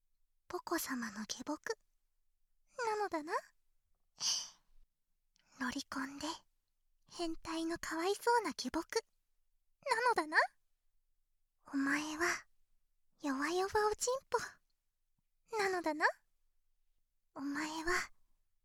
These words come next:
ポコ様のフェラチオで、惨めに射精する。そうなのだな。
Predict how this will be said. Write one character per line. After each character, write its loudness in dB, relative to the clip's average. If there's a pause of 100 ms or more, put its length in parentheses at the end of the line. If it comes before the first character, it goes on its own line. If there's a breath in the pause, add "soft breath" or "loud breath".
(200)
ポ 4
コ 6
様 -2
の -6
フ -4
ェ -2
ラ -6
チ -2
オ -4
で、 -8 (1120)
惨 -2
め -6
に -2
射 -6
精 2
す -8
る。 -2 (1200)
そ 2
う 4
な 2
の -4
だ -6
な。 0